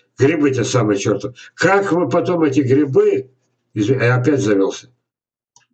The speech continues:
Как вы вот эти грибы, вот эти вот, как вы отсюда, вы, вы поливаете, не поливаете, опрыскиваете. Возьмите ещё это самое, бочку поставьте рядом и прям с ведра вот так вот на дерево,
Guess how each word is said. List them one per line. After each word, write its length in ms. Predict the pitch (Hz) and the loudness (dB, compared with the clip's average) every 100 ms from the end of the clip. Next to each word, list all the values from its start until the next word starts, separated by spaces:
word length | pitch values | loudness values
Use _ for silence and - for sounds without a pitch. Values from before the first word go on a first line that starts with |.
| _ _ | _ _
Как 320 | - 170 123 | -2 -2 0
вы 60 | 156 | 0
вот 180 | 135 | 2
эти 180 | 156 131 | 0 0
грибы, 420 | 120 127 139 127 | 0 0 2 2
вот 240 | 139 135 139 | 2 2 0
эти 180 | 135 151 | 0 0
вот, 220 | 127 - - _ | 0 -2 -10 _
как 280 | 170 196 180 | -2 0 2
вы 140 | 196 | 2
отсюда, 400 | 175 202 202 135 | 2 0 0 2
вы, 140 | 143 147 | 2 2
вы 240 | 147 123 | 0 0
поливаете, 760 | 151 165 196 170 175 156 160 | 0 2 2 2 0 0 0
не 80 | 180 | -2
поливаете, 800 | - 196 196 - 165 160 143 127 - - - | 0 2 2 2 2 0 -2 -6 -10 -20 -2
опрыскиваете. 840 | 160 135 180 185 123 151 127 120 - 127 | -2 0 0 0 0 0 0 -6 -4 0
Возьмите 460 | 131 175 202 175 | 0 2 2 2
ещё 540 | 156 123 170 156 127 - _ - | 0 0 0 0 -4 -8 _ -4
это 280 | 139 143 131 | -2 0 0
самое, 360 | 151 131 120 | 0 0 0
бочку 540 | 101 170 196 - 151 123 | 0 0 0 0 -2 0
поставьте 520 | 147 127 147 127 135 | -2 0 -2 0 0
рядом 320 | 131 117 113 _ | 0 -2 -6 _
и 80 | 123 | -2
прям 240 | 127 180 135 | 0 0 0
с 160 | 107 | 0
ведра 440 | 107 175 185 190 165 | 0 0 2 0 0
вот 160 | 139 | 0
так 180 | 135 123 | -2 -2
вот 160 | 123 139 | -2 0
на 100 | 135 | 0
дерево, 420 | 127 123 113 | 2 0 -2